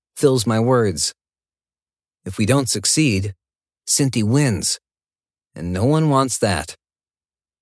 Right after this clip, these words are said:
"But what if this is all a part of Sinti's plan?" Wakambi's face is full of fluster. The question hits me like that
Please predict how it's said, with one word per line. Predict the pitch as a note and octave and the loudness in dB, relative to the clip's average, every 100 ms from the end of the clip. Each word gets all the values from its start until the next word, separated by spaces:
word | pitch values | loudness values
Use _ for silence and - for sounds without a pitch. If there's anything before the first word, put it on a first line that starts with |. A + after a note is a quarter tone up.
| _ | _
"But | E2+ G2+ F#2+ | -2 -2 0
what | G#2 B2 C3+ B2 | 2 2 2 2
if | E2 - - | -2 -4 -2
this | G2 F#2+ | -2 0
is | G#2 G#2 | 0 2
all | A2+ A2 | 2 2
a | |
part | G2 B2+ C#3+ C3+ | 0 2 2 2
of | G#2+ | -2
Sinti's | - G2+ E2+ D#2+ | -2 -2 -4 -6
plan?" | - D#2 B1 A#1 _ _ _ _ _ _ _ _ _ _ - | -4 -4 -6 -12 _ _ _ _ _ _ _ _ _ _ -18
Wakambi's | D2 F#2+ F2+ F2 D#2+ - | -10 -6 -4 -4 -4 -6
face | - G2+ F#2+ F2 - | -2 0 0 -2 -4
is | D#2 - | -6 -6
full | - - G#2 F#2+ | -6 -4 -2 -2
of | E2 | -2
fluster. | A#2+ G#2+ A2 - D#2+ - _ _ _ _ _ _ _ _ _ - | 0 0 0 -4 -6 -6 _ _ _ _ _ _ _ _ _ -14
The | G2 | -4
question | D3 C#3 - A2+ | -2 -2 0 -2
hits | G2+ - E3 - | -2 0 0 -2
me | G2 G2+ C3 | -2 0 0
like | G#2+ F#2 E2+ | 0 -2 -4
that | F#2+ F2+ | -4 -4